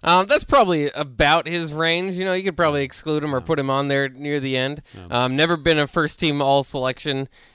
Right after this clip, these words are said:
Speaker 1: in the N B A, but ten-time All-Star. Um, of course, I mean, you could just, it, it's, but he's a guy that you could just kinda remember his career. I mean, uh, it's, I always have a, a thing for the guys that I can remember their college career, especially had one of the most memorable college runs.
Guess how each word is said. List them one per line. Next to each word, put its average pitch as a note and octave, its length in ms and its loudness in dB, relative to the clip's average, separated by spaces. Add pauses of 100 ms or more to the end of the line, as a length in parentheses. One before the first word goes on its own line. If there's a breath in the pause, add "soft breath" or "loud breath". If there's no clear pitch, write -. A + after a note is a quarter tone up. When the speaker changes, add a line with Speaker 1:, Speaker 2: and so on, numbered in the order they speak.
(140 soft breath)
Speaker 1:
in C3 120 0
the C3+ 120 4
N C3 120 0
B B2+ 140 0
A, B2 120 2
but C3+ 160 -2
ten-time C#3+ 460 2
All-Star. B2+ 680 0 (320 soft breath)
Um, A2+ 360 -2
of A#2 140 -16
course, C#3+ 260 -4
I D#3 80 -2
mean, F3 160 0
you C4 140 -2
could C#4 80 -10
just, G#3+ 240 2
it, G#3 200 -4
it's, B3 140 -2
but C#4+ 140 2
he's D#4 120 4
a C#4 60 4
guy G#3+ 240 4
that A3+ 60 2
you G#3+ 80 -6
could G#3+ 140 -6
just G3 140 0
kinda F#3+ 220 2
remember D#3 540 2
his C#3+ 200 -2
career. D3 420 2
I - 20 -4
mean, B2 180 -4
uh, C#3+ 140 -2
it's, C3+ 200 -12 (280 loud breath)
I F3+ 80 6
always A#3+ 220 8
have G3 140 2
a, F3 100 2 (100)
a D#3 40 -2
thing G3+ 300 0
for F3+ 140 -4
the D#3 80 -4
guys E3 280 -2
that F3+ 120 0
I D3+ 100 0
can D#3 180 -4
remember E3 280 -2
their C#3 100 -2
college E3 400 0
career, E3+ 220 0
especially D#3+ 640 -4 (260 soft breath)
had D3 80 0
one D#3+ 100 0
of E3 40 -2
the D#3+ 60 -4
most D#3+ 180 0
memorable D#3+ 380 0
college D3+ 400 0
runs. D#3 420 -2